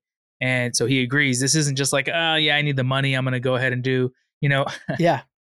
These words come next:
Speaker 1: Oh, God, what's his name? Um, Nicolas
Speaker 2: We were concerned
Speaker 1: Cage.
Speaker 2: about
Speaker 1: He
Speaker 2: Tom
Speaker 1: just does
Speaker 2: Holland doing
Speaker 1: whatever
Speaker 2: that, but,
Speaker 1: come,
Speaker 2: oh,
Speaker 1: comes
Speaker 2: perfect.
Speaker 1: along and, <laughs> yeah.
Speaker 2: Yeah.
Speaker 1: <laughs> You know, he just does, does whatever. He's like, "Yeah, yeah, I mean, you want me to play a, a dolphin that can talk?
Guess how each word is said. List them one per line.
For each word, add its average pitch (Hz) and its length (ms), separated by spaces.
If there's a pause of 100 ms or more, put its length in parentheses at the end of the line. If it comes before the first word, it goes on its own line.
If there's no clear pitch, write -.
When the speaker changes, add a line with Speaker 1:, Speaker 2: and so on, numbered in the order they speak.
(120)
Speaker 1:
Oh, 123 140
God, 123 180
what's 127 200
his 127 140
name? 123 320 (680)
Um, 127 720 (680)
Nicolas 170 300
Speaker 2:
We 175 80
were - 20
concerned 151 180
Speaker 1:
Cage. 180 40
Speaker 2:
about 165 120
Speaker 1:
He 151 60
Speaker 2:
Tom 147 100
Speaker 1:
just 160 100
does 156 80 (100)
Speaker 2:
Holland 147 40
doing - 40
Speaker 1:
whatever 143 300
Speaker 2:
that, 135 100
but, 147 60
Speaker 1:
come, 139 200
Speaker 2:
oh, 180 280
Speaker 1:
comes 135 240
Speaker 2:
perfect. 127 160
Speaker 1:
along 139 160
and, 127 240
<laughs> - 60
yeah. 156 360 (160)
Speaker 2:
Yeah. 285 380
Speaker 1:
<laughs> - 40 (180)
You - 20
know, 139 120 (140)
he 151 40
just 156 160
does, 151 140 (180)
does 165 200
whatever. 156 360 (400)
He's 147 100
like, 143 160
"Yeah, 196 180
yeah, 160 180
I 151 40
mean, 147 260 (120)
you 147 120
want 147 220
me 147 60
to 147 60
play 151 320
a, 139 140 (120)
a 143 40
dolphin 143 480
that 151 140
can 175 100
talk? 170 340